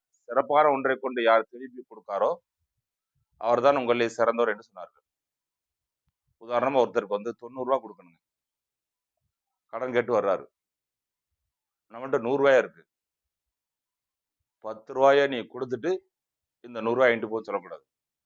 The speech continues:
"பரவாயில்ல, அந்த நூறு ரூபாய் சேர்த்து வச்சுக்காங்க" அப்படின்னு சொல்லி விட்டு கொடுக்கணும். இதுதான் நல்ல பண்பு, இதுதான் உங்களிலே சிறந்தவர் என்று, கடனை நிறைவேற்றுவதில் உங்களிலே சிறந்தவர் இவர்தான்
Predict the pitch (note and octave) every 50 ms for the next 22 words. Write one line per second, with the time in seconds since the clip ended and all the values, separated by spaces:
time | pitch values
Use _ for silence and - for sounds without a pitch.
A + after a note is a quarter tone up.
0 | _ _ _ _ _ _ _ _ _ _ _ _ _ _ _ - A#2 A#2 A2+ G#2+
1 | G2+ F#2 F2+ F2 F2 F2+ F#2 F#2 F#2+ F#2 F2 - _ - - _ _ _ _ _
2 | D#2 - _ _ _ _ _ _ _ _ _ _ _ _ _ _ _ _ _ _
3 | _ _ _ - A2 A#2 A#2+ A#2 - A#2 A#2 A#2+ A2 G2+ A#2+ A#2+ G#2+ F2+ D#2 D#2
4 | - _ _ _ _ _ _ _ _ _ _ _ _ _ _ _ _ _ _ _
5 | _ _ _ _ _ _ _ _ _ _ F#2 G#2 B2+ C3+ C3 A#2 A2 A2 A#2 A2+
6 | F#2+ G#2 G2 F#2+ F2+ E2+ F#2 F#2 - _ _ _ _ _ _ _ _ _ _ _
7 | _ _ _ _ _ F#2+ G2 G2 A#2+ B2+ C3 A#2+ A2 G#2+ A2+ A2 G#2+ G#2+ G2+ F2+
8 | E2 - - _ - A#2+ C3 C3+ C3+ B2 A2+ G#2+ G2+ F#2+ F#2 F2 F2+ F2+ E2 D#2
9 | - _ _ _ _ _ _ _ _ _ G2+ G#2+ A2+ A#2+ B2 A#2+ B2 B2 - F#2
10 | G2+ A2 A2+ B2+ C3 B2+ B2 B2+ B2 A2+ G#2+ A#2 D3 E3+ - _ _ _ _ _
11 | _ _ _ _ _ _ _ G2+ G#2+ G#2+ G#2+ G#2+ G#2 G#2 G2+ G2 - - B2+ C3
12 | C#3 C#3+ C#3 A#2+ G#2+ G2+ G2 F#2 G2 G2 F#2+